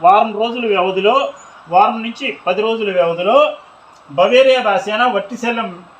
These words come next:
lacania, Metarhizium anisfolia, Nomoria riley ప్లస్ వేప సీతాఫలం లేకపోతే వేప కానుగ ఈ ఎక్స్ట్రాక్ట్స్ కలిపి పిచికారీ చేయాలి. ఇవేంటంటే మన పంటల్లో వచ్చే తామర పురుగులు కానీ, తర్వాత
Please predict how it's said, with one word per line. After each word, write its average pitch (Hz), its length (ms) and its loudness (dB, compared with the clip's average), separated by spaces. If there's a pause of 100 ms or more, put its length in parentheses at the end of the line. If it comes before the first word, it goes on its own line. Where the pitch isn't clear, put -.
(100)
lacania, 208 540 0
Metarhizium 208 640 -2
anisfolia, 190 600 -6
Nomoria 202 600 -2
riley 185 460 -4 (600)
ప్లస్ 269 260 0 (600)
వేప 240 380 2
సీతాఫలం 226 960 -4 (160)
లేకపోతే 202 300 -2
వేప 208 380 2
కానుగ 202 580 0 (140)
ఈ 202 140 -4
ఎక్స్ట్రాక్ట్స్ 220 640 -2 (600)
కలిపి 220 280 -2 (120)
పిచికారీ 220 320 -2
చేయాలి. 143 340 -4 (160)
ఇవేంటంటే 233 880 -2 (960)
మన 196 180 2
పంటల్లో 226 500 0
వచ్చే 220 240 -2
తామర 180 360 0
పురుగులు 202 340 0
కానీ, 214 420 0 (460)
తర్వాత 220 340 4